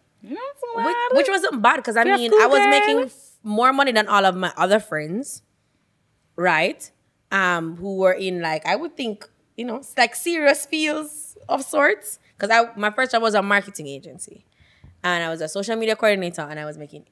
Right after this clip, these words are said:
Speaker 2: eighty thousand dollars
Speaker 1: Plus
Speaker 2: per month.
Speaker 1: when you go overtime and stuff. Not
Speaker 2: No,
Speaker 1: overtime,
Speaker 2: you don't
Speaker 1: when you
Speaker 2: get
Speaker 1: do
Speaker 2: overtime
Speaker 1: events.
Speaker 2: at an agency, 'cause then they would make
Speaker 1: Sorry,
Speaker 2: any money.
Speaker 1: not that.
Speaker 2: <laughs> But
Speaker 1: Events.
Speaker 2: e-, events, yeah.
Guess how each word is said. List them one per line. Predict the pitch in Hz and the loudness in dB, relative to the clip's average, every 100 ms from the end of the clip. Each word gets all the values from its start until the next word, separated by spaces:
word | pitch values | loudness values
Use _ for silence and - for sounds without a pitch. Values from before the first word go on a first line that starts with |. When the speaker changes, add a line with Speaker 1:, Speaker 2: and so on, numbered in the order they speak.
| _ 180 | _ -8
Speaker 2:
eighty | 170 175 | -8 -8
thousand | 156 151 - - | -10 -10 -12 -16
dollars | - - 208 - - - _ | -16 -16 -18 -20 -20 -20 _
Speaker 1:
Plus | 160 156 - _ | -8 -8 -10 _
Speaker 2:
per | - | -18
month. | 165 - 160 | -18 -16 -10
Speaker 1:
when | 156 | -8
you | 151 143 | -8 -8
go | 147 147 | -10 -8
overtime | 143 143 143 143 139 139 | -8 -10 -10 -12 -14 -12
and | 139 | -14
stuff. | - 135 131 - _ _ - | -14 -16 -16 -20 _ _ -4
Not | 233 | 2
Speaker 2:
No, | 254 | 4
Speaker 1:
overtime, | 240 208 165 | 4 4 4
Speaker 2:
you | 285 | 4
don't | |
Speaker 1:
when | 202 | 6
you | 208 | 6
Speaker 2:
get | |
Speaker 1:
do | - | 6
Speaker 2:
overtime | 240 208 208 | 6 6 4
Speaker 1:
events. | 202 | 0
Speaker 2:
at | |
an | 190 | -2
agency, | 180 175 - | -4 -6 -6
'cause | 175 165 170 | -2 -2 0
then | 185 | 0
they | |
would | 185 175 | 0 -2
make | 156 | 2
Speaker 1:
Sorry, | 202 175 | 4 6
Speaker 2:
any | |
money. | 320 233 | 4 2
Speaker 1:
not | 175 147 | 0 -2
that. | 139 131 | -6 -4
Speaker 2:
<laughs> | 269 - | -2 4
But | 339 233 | 4 6
Speaker 1:
Events. | 208 165 | 4 4
Speaker 2:
e-, | 262 262 - | 2 -2 -4
events, | 247 262 285 311 208 | 0 0 0 -6 -6
yeah. | 170 143 | -4 -4